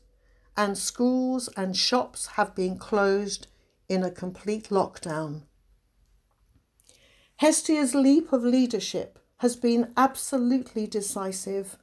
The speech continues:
uncompromising, and clear in its intent. Every bit as yin as it is yang, as female as it is male, as internal as it is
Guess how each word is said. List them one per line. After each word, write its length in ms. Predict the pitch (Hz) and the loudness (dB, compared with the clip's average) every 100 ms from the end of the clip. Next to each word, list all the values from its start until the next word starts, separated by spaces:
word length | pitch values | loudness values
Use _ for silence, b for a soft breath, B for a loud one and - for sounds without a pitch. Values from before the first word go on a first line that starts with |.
| _ _ _ | _ _ _
uncompromising, 1300 | 233 262 262 262 240 240 226 190 180 180 180 180 185 - b b | 6 6 4 2 0 0 -2 -2 -4 -6 -8 -8 -10 -12 b b
and 280 | 202 190 - | -6 -6 -10
clear 600 | - 247 208 185 208 - | -2 2 2 2 -4 -4
in 160 | 208 202 | -2 -2
its 220 | - - | -4 -8
intent. 640 | 202 196 - 165 156 - - _ _ _ _ _ _ _ _ _ _ | -8 -8 -8 -8 -8 -14 -20 _ _ _ _ _ _ _ _ _ _
Every 380 | 262 269 277 269 | 6 6 6 2
bit 360 | 247 311 - - | 2 -2 -2 -4
as 180 | 214 214 | -4 -4
yin 520 | 202 233 240 277 285 233 | 2 6 6 6 2 0
as 180 | 233 | 0
it 160 | 233 226 | 0 -2
is 180 | 220 202 | -4 -2
yang, 560 | 185 185 185 214 233 233 _ _ _ _ - | 0 0 0 -2 -6 -10 _ _ _ _ -2
as 240 | 226 226 | 0 0
female 800 | - - 262 254 247 254 254 277 - | -6 0 4 6 6 6 6 4 2
as 180 | 226 226 | 0 0
it 180 | 240 226 | -4 -6
is 180 | 220 | -4
male, 580 | 214 208 175 180 208 226 _ _ _ _ _ | -4 -4 -4 -6 -8 -10 _ _ _ _ _
as 360 | 220 226 220 - - | -2 0 -2 -6 -2
internal 960 | 214 208 - - 254 254 254 277 294 - b | 0 -2 -6 2 4 6 4 2 -2 -10 b
as 160 | 220 220 | -4 -2
it 200 | 214 - | -4 -2
is 180 | 220 | -2